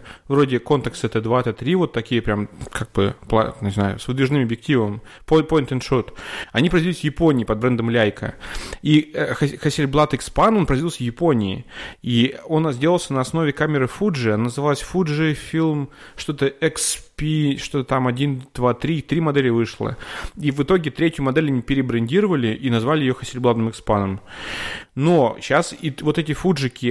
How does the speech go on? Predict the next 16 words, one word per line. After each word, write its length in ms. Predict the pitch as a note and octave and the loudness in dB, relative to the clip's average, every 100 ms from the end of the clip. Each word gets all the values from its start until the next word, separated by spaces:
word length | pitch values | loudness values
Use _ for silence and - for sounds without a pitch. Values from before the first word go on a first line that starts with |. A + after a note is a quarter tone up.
| B2 | 0
они, 180 | C3 E3+ | 0 2
они 140 | D3 | 2
выглядят 200 | F3 D3 | 0 -2
совершенно 300 | - - B2+ | -8 -2 0
одинаковые. 520 | G#2+ G#2+ G#2 - - - | 0 0 -2 -4 -4 -4
Они 240 | B2+ A#2+ | -2 -2
тоже 340 | - D#3+ C3 | 4 4 4
столько 320 | A#2 C3 B2 G#2 | 0 -4 -2 -2
же 80 | |
стоят, 440 | G2+ - E3 F#3+ - | -2 -2 0 0 -4
там, 140 | A2 G#2 | -6 2
две-три 280 | B2 B2 | 2 2
тысячи 280 | A2 G#2+ - | -2 -4 -2
долларов 400 | G#2 G2+ G2 G2 | 0 2 0 -4
за 100 | - | -10
камеру. 520 | - A2+ E3 E3+ C#3+ | -4 -2 0 0 -4